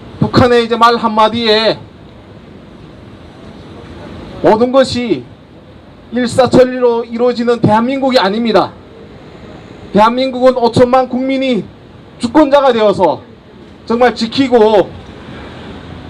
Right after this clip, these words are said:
북한 주민들에게 자유를 이제 선물해줄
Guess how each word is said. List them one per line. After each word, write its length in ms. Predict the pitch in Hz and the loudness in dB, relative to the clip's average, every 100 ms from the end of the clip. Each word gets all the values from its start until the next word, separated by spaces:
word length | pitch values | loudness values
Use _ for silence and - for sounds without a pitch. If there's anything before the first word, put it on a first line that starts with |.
| - - - | -18 -14 -4
북한 300 | - 226 254 | 0 2 2
주민들에게 420 | 254 262 254 254 | 0 -2 0 0
자유를 480 | 240 226 269 269 247 | 2 4 6 6 4
이제 340 | 226 220 147 147 - | 0 -2 -2 -4 -4
선물해줄 720 | 185 247 254 247 220 226 156 | -2 2 4 4 2 -2 -2